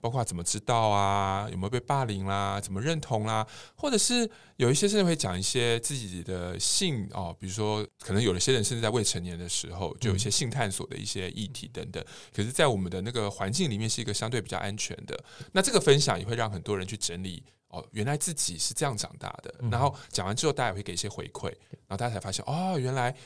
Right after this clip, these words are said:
Speaker 1: 这些就是性别的议题，
Speaker 2: 嗯。
Speaker 1: 这个也有很多的议题背后其实就是同志运动要努力的目标。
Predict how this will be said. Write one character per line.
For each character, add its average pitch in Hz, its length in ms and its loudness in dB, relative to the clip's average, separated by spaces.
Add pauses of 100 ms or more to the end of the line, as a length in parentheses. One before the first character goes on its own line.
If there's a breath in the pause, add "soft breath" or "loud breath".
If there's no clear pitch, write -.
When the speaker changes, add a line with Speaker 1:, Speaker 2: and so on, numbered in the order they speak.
(120 loud breath)
Speaker 1:
这 - 160 0
些 214 100 4
就 196 120 4
是 160 80 0
性 131 200 2
别 92 140 -6
的 90 80 -4
议 92 160 -6
题， - 360 -12
Speaker 2:
嗯。 123 40 0
Speaker 1:
这 165 60 4
个 156 80 4
也 110 240 2
有 117 100 4
很 - 160 4
多 151 100 2
的 160 80 2
议 160 140 -2
题 120 160 -6
背 127 160 -2
后 127 140 -2
其 - 140 -4
实 95 120 -6
就 - 120 -4
是 110 200 0 (360 loud breath)
同 98 180 0
志 120 100 0
运 113 140 -2
动 107 140 0
要 104 100 0
努 90 160 -4
力 92 100 -2
的 85 100 -6
目 85 240 -8
标。 - 300 -10